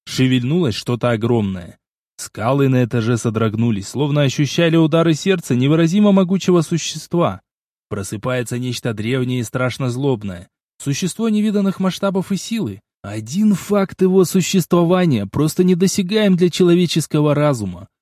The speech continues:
Одна только его аура способна разорвать на мельчайшие частицы слабых искателей. Древнее нечто спало тысячелетиями и черпало магическую энергию из подземелий.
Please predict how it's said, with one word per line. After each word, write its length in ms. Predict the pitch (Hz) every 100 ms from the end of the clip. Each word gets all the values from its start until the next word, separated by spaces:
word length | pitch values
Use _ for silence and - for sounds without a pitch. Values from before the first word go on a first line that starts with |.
| _
Одна 340 | - 95 110 120
только 300 | 127 117 123
его 260 | 127 127
аура 300 | 127 131 120
способна 500 | 110 123 113 139 139
разорвать 520 | 139 131 139 147 147
на 40 | 151
мельчайшие 600 | 147 139 165 156 175 165
частицы 560 | 180 160 - 202 -
слабых 420 | 143 139 147 131 131
искателей. 640 | - - 139 - 87 98 _ _ _ -
Древнее 920 | 101 98 107 123 139 139 135 139 139
нечто 580 | 139 143 139 - - 123
спало 440 | - 123 127 131
тысячелетиями 1080 | 127 113 131 127 123 131 120 117 107 101 92 -
и 160 | 123
черпало 540 | - 196 202 - 190 180
магическую 680 | 175 165 180 170 - 165 165
энергию 440 | 175 175 151 160
из 140 | 151
подземелий. 800 | - 151 123 151 156 139 98 101